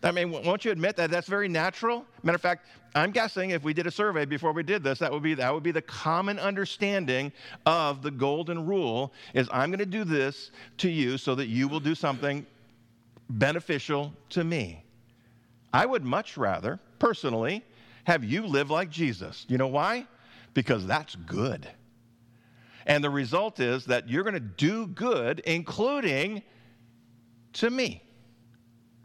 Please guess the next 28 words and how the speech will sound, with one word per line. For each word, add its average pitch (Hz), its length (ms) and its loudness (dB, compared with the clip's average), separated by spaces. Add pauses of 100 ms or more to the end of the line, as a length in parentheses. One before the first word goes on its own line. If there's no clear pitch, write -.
(340)
But 113 140 6
I'm 123 120 2
not 127 220 0
doing 127 280 0
it 110 100 0
for 117 140 -2
that 110 240 2
reason. 95 420 -4 (400)
I'm 110 140 2
doing 135 380 2
it 113 140 -2
because 113 340 -2
it's 123 200 0
the 120 100 0
right 113 460 0 (380)
thing 117 580 0 (160)
to 104 140 0
do. 92 340 -2 (420)
Now, 92 300 2 (840)
the - 100 2
reality 175 460 2
is 110 80 -2
that's 139 220 -2
not 110 160 0
very 127 240 -2
easy. 92 320 -6 (880)
That's - 160 0
hard. 107 460 -2